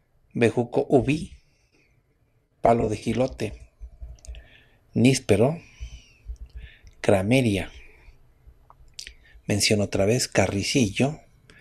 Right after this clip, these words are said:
castañal bravo, bejuco ubí, palo de jilote, níspero, crameria. Mezclamos las plantas juntas por partes iguales, ya mezcladas, una cucharada sopera para un litro de agua, diez minutos de hervor.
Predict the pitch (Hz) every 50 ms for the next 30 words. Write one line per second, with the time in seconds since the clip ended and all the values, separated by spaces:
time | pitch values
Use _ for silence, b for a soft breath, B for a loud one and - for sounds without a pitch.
0 | B B B B B B B B _ - 113 101 - - 120 107 107 107 101 98
1 | 107 107 123 120 107 95 101 131 160 - - - - _ b b b b b b
2 | b b _ _ - 107 107 - - 120 - - 110 113 - - 135 117 113 143
3 | 156 151 127 127 - - - - - - - - - _ - - - - _ _
4 | _ _ _ _ _ _ _ _ _ _ _ _ _ _ _ _ _ _ _ _
5 | _ - 104 101 101 98 101 - - - 107 101 113 117 233 - - 101 107 b
6 | b b b b b b b b _ _ _ _ - - _ _ - 120 113 117
7 | 117 110 - - - 110 95 95 92 98 - - _ _ _ _ - b b b
8 | b b b b b b b b _ _ - 104 104 101 98 104 110 113 107 104
9 | 95 90 - - b b b b b b b b b b b b _ _ _ -
10 | - - b b b b b b b b b b b b b - - - 110 107
11 | - - 113 113 113 113 110 - - - 110 113 - 113 - - - 113 110 107
12 | - - - 107 101 - 107 107 - - - - 101 107 113 120 120 110 101 -
13 | 107 98 98 98 - - - 117 113 113 110 - - - 104 101 - 107 - -
14 | 101 104 107 101 - 107 - - 110 107 107 104 - 101 98 101 101 104 101 -
15 | - 98 95 104 110 110 101 98 98 104 104 104 98 98 98 101 104 - - 101
16 | 95 92 95 95 90 90 90 104 110 120 123